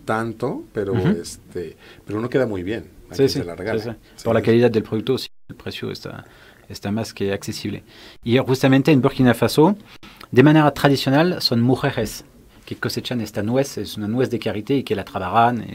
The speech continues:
Speaker 2: y todo. Y es un país, eh, con muy, muy pocos, pocos recursos.
Speaker 1: Ajá.
Speaker 2: Entonces, hemos desarrollado un plan para esas mujeres, para que se emancipen con nosotros.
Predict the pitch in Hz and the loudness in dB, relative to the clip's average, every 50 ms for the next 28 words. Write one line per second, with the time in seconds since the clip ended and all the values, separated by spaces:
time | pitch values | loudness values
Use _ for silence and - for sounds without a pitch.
0 | - - - - 98 95 - - - - - - - - - - - - - _ | -14 -10 -8 -8 -8 -8 -10 -14 -20 -20 -18 -18 -18 -18 -20 -20 -20 -20 -20 _
1 | - 135 135 151 165 180 - 127 123 117 - 123 113 - 127 123 127 143 156 170 | 0 2 4 4 4 4 4 2 2 2 2 -2 0 4 6 6 8 6 4 2
2 | 160 - - - - 117 113 110 107 104 104 104 104 101 101 104 101 104 104 104 | 0 -4 -8 -6 -4 -2 0 0 0 0 -2 -2 -4 -4 -4 -6 -6 -6 -6 -8
3 | 104 - - - - - 110 104 104 120 143 156 165 180 180 165 151 143 151 156 | -8 -8 -10 -10 -2 0 0 2 2 2 2 2 4 4 4 4 4 2 4 2
4 | 156 - - 135 117 - - 120 113 - - 110 107 - 123 - 120 110 - 113 | 2 2 0 -2 -2 0 -2 -2 -2 -4 -6 -10 -8 -6 -6 -4 -4 -4 -4 -6
5 | 101 117 113 - - 147 180 - - - _ _ - - - - - 123 104 87 | -6 -6 -6 -6 -6 -8 -8 -8 -10 -12 _ _ -20 -20 -20 -14 -10 -10 -8 -6
6 | 101 107 117 110 107 127 113 - 156 160 156 - - - 123 123 139 143 127 131 | -4 -2 -2 0 -2 -2 -2 0 0 0 0 -2 -4 -2 -2 0 0 0 0 0
7 | 123 - 120 120 127 123 120 135 143 131 123 113 - 139 147 156 170 160 135 110 | -2 0 0 0 0 2 2 2 2 0 -2 -2 2 2 4 4 4 0 0 -2
8 | 113 107 117 120 120 - - 113 - 120 110 101 113 127 131 - - 110 107 104 | 0 0 0 -2 -2 -4 -8 -8 -8 -8 -6 -6 -6 -6 -8 -8 -8 -8 -8 -8
9 | - 104 98 - 107 107 110 117 117 113 - - 117 - 131 123 120 120 110 101 | -8 -10 -10 -8 -6 -4 -4 -4 -4 -4 -6 -6 -6 -6 -6 -4 -4 -6 -6 -6
10 | - 110 - 104 - - - | -6 -8 -10 -12 -14 -14 -16